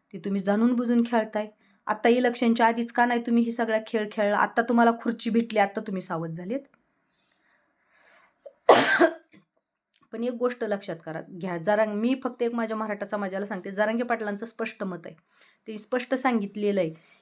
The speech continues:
की, "मी मेहुणा फिवणा ओळखत नाही, त्याच्यावर जर बाकीचे गुन्हे असतील, बाकीच्या गुन्ह्यात सापडलाय ना, तर बिनधास्त शिक्षा द्या. मला काही घेणं देणं नाही, मी बोलणार पण नाही. पण फक्त मराठा आंदोलक म्हणून तुम्ही गुन्हे दाखल करू नका, मराठा आंदोलक म्हणून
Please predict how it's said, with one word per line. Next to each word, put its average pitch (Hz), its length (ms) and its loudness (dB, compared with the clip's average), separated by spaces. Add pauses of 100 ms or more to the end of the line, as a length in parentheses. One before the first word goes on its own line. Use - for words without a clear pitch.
(180)
की, 269 360 0
"मी 269 240 2
मेहुणा 240 340 2
फिवणा 240 280 0
ओळखत 240 440 0
नाही, 247 160 -2
त्याच्यावर 240 400 2
जर 233 180 2
बाकीचे 214 580 2
गुन्हे 262 280 4
असतील, 190 380 -4 (320)
बाकीच्या 202 520 4
गुन्ह्यात 349 300 2
सापडलाय 233 560 4
ना, 190 200 -2 (400)
तर 262 60 -2
बिनधास्त 240 540 4
शिक्षा 190 340 -10
द्या. 170 120 -8
मला 202 240 -2
काही 226 220 -2
घेणं 240 220 0
देणं 226 180 -2
नाही, 226 120 -2
मी 226 140 2
बोलणार 277 420 6
पण 196 200 -4
नाही. 170 160 -10 (380)
पण 208 120 -8 (100)
फक्त 240 260 -10
मराठा 226 600 0
आंदोलक 240 460 0
म्हणून 214 260 -6
तुम्ही 214 280 -6
गुन्हे 202 300 -4
दाखल 196 260 -4
करू 226 240 -2
नका, 208 260 -4
मराठा 226 420 -2
आंदोलक 226 340 -2
म्हणून 196 200 -8